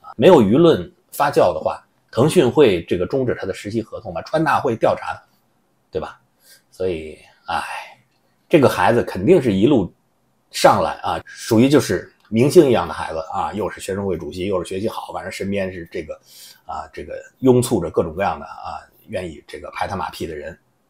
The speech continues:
但是如果不跟他一，一伙儿，可能就会受到他的欺负。你看他高中同学是如此，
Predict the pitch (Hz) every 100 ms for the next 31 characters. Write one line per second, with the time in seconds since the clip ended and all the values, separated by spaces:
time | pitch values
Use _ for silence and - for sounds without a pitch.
0 | _ 107 104 101 95 147 127 - 110 113
1 | 98 110 92 - _ 107 - - - -
2 | - - 90 101 - 85 - 76 76 87
3 | 76 - 78 73 _ _ _ _ - 82
4 | 87 - 104 110 98 101 92 87 - 85
5 | 85 -